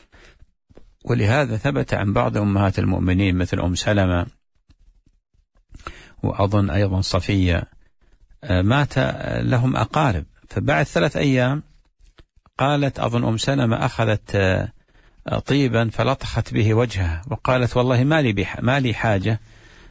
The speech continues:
بهذا، إلا أنني أردت أن أخبر النا-، النساء بأنه لا يجوز أن، أن تمتنع عن، عن مثلًا الزينة أو الطيب أو الأشياء هذه بعد ثلاث، بعد ثلاثة أيام".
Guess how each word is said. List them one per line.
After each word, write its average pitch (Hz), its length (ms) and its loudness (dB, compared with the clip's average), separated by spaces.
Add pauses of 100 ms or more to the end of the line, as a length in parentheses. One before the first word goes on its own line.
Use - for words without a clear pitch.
(120)
بهذا، 107 420 2
إلا 131 440 0
أنني 104 400 0
أردت 113 360 -2
أن 110 320 0 (640)
أخبر 127 380 2
النا-، 107 380 2
النساء 98 540 0
بأنه 92 280 0
لا 151 220 4
يجوز 127 340 0
أن، 90 260 -2 (680)
أن 92 500 2
تمتنع 110 420 0
عن، 95 220 0
عن 92 480 0
مثلًا 92 480 2
الزينة 104 480 2
أو 90 200 0
الطيب 110 400 0 (640)
أو 101 140 2
الأشياء 104 520 0
هذه 101 140 0
بعد 92 260 0
ثلاث، 92 440 0
بعد 95 280 0
ثلاثة 90 500 -2
أيام". 87 300 0